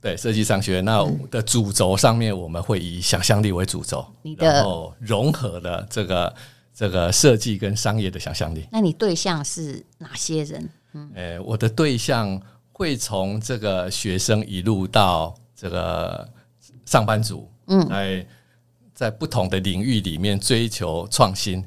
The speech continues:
Speaker 1: 以及这些创业家，
Speaker 2: 嗯。
Speaker 1: 有梦想的创业家。
Speaker 2: 你可不可以小小的告诉我们一下，就是说，呃，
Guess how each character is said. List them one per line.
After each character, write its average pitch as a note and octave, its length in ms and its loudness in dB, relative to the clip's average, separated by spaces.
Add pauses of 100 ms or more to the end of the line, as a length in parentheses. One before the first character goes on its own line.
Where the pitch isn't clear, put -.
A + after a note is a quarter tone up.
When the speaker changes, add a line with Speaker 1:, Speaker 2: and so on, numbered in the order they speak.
Speaker 1:
以 F#3+ 120 -14
及 E3+ 280 4
这 A2 80 -6
些 F#2 160 -6
创 G2 180 0
业 F2+ 140 0
家， E2+ 380 -4
Speaker 2:
嗯。 G#2 120 -8
Speaker 1:
有 F2 140 -8
梦 G#2+ 180 4
想 E2+ 200 -4
的 D#2 40 -8
创 F#2 220 -2
业 E2 100 -4
家。 D#2+ 220 -10 (140)
Speaker 2:
你 G3 120 -8
可 G#3 120 -4
不 - 20 0
可 G#3+ 60 0
以 G#3 40 -2
小 E3+ 220 -2
小 F#3 180 -6
的 - 100 -6
告 F3 180 -2
诉 E3+ 280 -6
我 D3 140 -6
们 D3 180 -4
一 D3+ 80 -4
下， D#3 280 -8
就 D3+ 100 -8
是 D3+ 60 -8
说， D#3+ 240 -8 (340)
呃， D3 300 -8